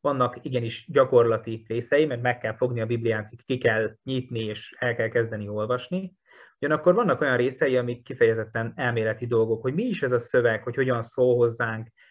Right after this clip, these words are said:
mikor íródott, mit is jelent az, ami le van írva, és hogyan kell hozzá, ö, viszonyulnunk. Az is érdekes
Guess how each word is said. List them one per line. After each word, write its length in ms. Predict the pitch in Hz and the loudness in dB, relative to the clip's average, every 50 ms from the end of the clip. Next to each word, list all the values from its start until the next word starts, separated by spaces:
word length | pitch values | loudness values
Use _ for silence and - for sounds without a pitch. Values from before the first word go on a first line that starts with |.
| _ - | _ -8
mikor 280 | 160 156 - 143 139 | -6 -2 0 0 0
íródott, 560 | 151 156 156 143 139 135 131 127 127 123 - | 0 0 0 2 2 2 2 4 4 2 2
mit 160 | 160 180 185 190 | 0 -2 -2 -2
is 220 | 160 123 - - | -4 -6 0 4
jelent 360 | 156 156 143 131 123 120 117 | 4 6 6 4 2 2 4
az, 140 | 127 127 123 | 4 4 4
ami 180 | 117 113 113 117 | 2 -2 -4 -2
le 140 | 127 127 | 0 0
van 160 | 120 117 113 117 | 0 0 -4 -6
írva, 500 | 113 113 113 113 117 113 113 117 - _ _ _ | -6 -6 -6 -4 -4 -4 -6 -6 -10 _ _ _
és 60 | _ - | _ -6
hogyan 320 | 151 147 135 123 117 117 | -4 -2 0 -2 -2 0
kell 200 | - 120 113 113 | 0 0 0 0
hozzá, 560 | 117 120 117 117 117 113 113 113 117 113 _ - | 0 -2 -4 -2 -2 -4 -2 -4 -6 -8 _ -10
ö, 320 | 127 120 113 113 113 110 107 120 117 _ _ - - _ _ _ | -8 -8 -6 -6 -8 -10 -10 -14 -16 _ _ -20 -20 _ _ _
viszonyulnunk. 720 | - 127 123 - - 120 113 113 110 110 110 110 113 117 - _ _ _ _ _ _ _ _ _ _ _ _ _ _ _ _ _ _ _ _ _ _ _ _ _ _ _ _ _ _ _ _ _ _ _ _ _ _ _ _ _ _ _ _ _ _ _ _ _ _ _ _ _ _ _ _ _ _ _ _ _ _ _ _ _ _ _ _ _ _ _ _ _ _ _ _ _ _ _ _ _ _ _ _ _ _ _ _ _ _ - | -12 -10 -8 -6 -4 -4 -4 -6 -8 -10 -10 -12 -14 -14 -16 _ _ _ _ _ _ _ _ _ _ _ _ _ _ _ _ _ _ _ _ _ _ _ _ _ _ _ _ _ _ _ _ _ _ _ _ _ _ _ _ _ _ _ _ _ _ _ _ _ _ _ _ _ _ _ _ _ _ _ _ _ _ _ _ _ _ _ _ _ _ _ _ _ _ _ _ _ _ _ _ _ _ _ _ _ _ _ _ _ _ 2
Az 420 | 165 165 151 147 - - - _ | 4 4 4 4 0 -6 -14 _
is 260 | - 143 135 131 - - | -6 -6 -6 -6 -8 -4
érdekes 840 | - 147 147 135 131 127 117 - 131 123 - - - - - - | 2 6 6 6 6 6 4 6 4 4 4 0 -8 -14 -16 -20